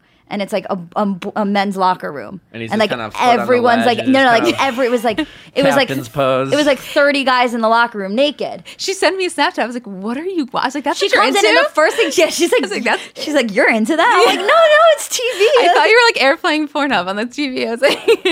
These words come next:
Speaker 2: What do you guys think about that? Like, are you on the, well, it's art, whatever, but is at some point it's like, did they really need to do this to, like, get the point across of whatever it is they're trying to get across?
Speaker 1: I have to say,
Speaker 2: That
Speaker 1: up
Speaker 2: guys are
Speaker 1: until
Speaker 2: naked in locker rooms?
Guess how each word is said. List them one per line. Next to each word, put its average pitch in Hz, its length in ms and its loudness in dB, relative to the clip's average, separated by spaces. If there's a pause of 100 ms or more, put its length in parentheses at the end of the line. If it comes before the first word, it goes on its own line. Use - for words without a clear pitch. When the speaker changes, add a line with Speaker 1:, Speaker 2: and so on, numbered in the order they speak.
(100)
Speaker 2:
What 165 120 -2
do 202 60 0
you 233 40 0
guys 240 120 -4
think 170 180 -8
about 117 240 -8
that? 90 200 -12
Like, 107 240 -12
are 110 120 -10
you 120 220 -10
on 117 120 -10
the, 107 280 -12
well, 107 180 -16
it's - 120 -20
art, 101 380 -8 (160)
whatever, 120 380 -10
but 117 120 -10
is 110 120 -10
at 110 160 -12
some 127 160 -16
point 123 180 -16
it's 110 100 -20
like, 104 200 -14
did 110 140 -18
they 120 120 -10
really 104 380 -14
need 104 240 -16
to 98 60 -18
do 101 200 -16
this 113 280 -12
to, - 120 -18
like, 95 380 -16 (460)
get 107 160 -14
the 107 60 -12
point 101 320 -14
across 110 400 -10
of 95 100 -14
whatever 107 460 -8
it 107 40 -8
is 101 80 -12
they're 98 160 -10
trying 101 220 -12
to 98 60 -12
get 101 100 -12
across? 107 380 -6
Speaker 1:
I - 20 -2
have 269 220 -4
to 302 100 -8
say, 220 240 -4
Speaker 2:
That 226 80 -6
Speaker 1:
up 214 140 0
Speaker 2:
guys 220 260 -2
are 247 60 -4
Speaker 1:
until 233 100 -2
Speaker 2:
naked 208 220 -6
in 208 80 -10
locker 127 280 -8
rooms? 151 320 -12